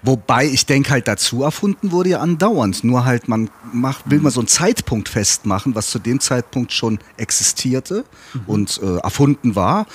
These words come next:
Speaker 1: und was danach mehr oder weniger noch dazu erfunden wurde, ne?
Speaker 2: Ja, und es kommt ja auch immer darauf an, weißt du, wofür wurd's erfunden. Also wenn jetzt jemand einen Comic mit, also einen Marvel-Comic
Speaker 1: Mhm.
Speaker 2: macht mit Thor und Loki und so weiter,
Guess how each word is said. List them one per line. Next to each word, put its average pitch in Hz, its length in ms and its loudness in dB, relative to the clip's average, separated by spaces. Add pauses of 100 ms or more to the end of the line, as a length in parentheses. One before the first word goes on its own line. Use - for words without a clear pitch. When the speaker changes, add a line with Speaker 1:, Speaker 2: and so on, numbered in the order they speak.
(200)
Speaker 1:
und 117 180 0
was 135 180 0
danach 131 640 0
mehr 95 220 0
oder 92 240 -4
weniger 92 320 -4
noch 92 160 -6
dazu 98 500 -8 (540)
erfunden 95 600 -4
wurde, 90 480 -4
ne? 98 200 -4
Speaker 2:
Ja, 107 120 -10
und - 200 -8 (260)
es - 160 -16
kommt 156 220 -8
ja 147 80 -8
auch 127 100 -12
immer 147 220 -6
darauf 120 320 -12
an, 127 160 -6
weißt 127 180 -12
du, 123 140 -10
wofür 117 680 -8 (400)
wurd's 104 240 -10
erfunden. 98 540 -14
Also 127 300 -8
wenn 131 120 -4
jetzt 135 240 -6
jemand 139 380 -4
einen 120 200 -8
Comic - 460 -8
mit, 127 300 -8
also 117 280 -10
einen 104 180 -10
Marvel-Comic 120 560 0
Speaker 1:
Mhm. 135 60 -6
Speaker 2:
macht 135 220 -8
mit 107 180 -8
Thor 135 240 -8
und 107 120 -10
Loki 120 240 -12
und 139 100 -8
so 113 120 -14
weiter, 107 320 -6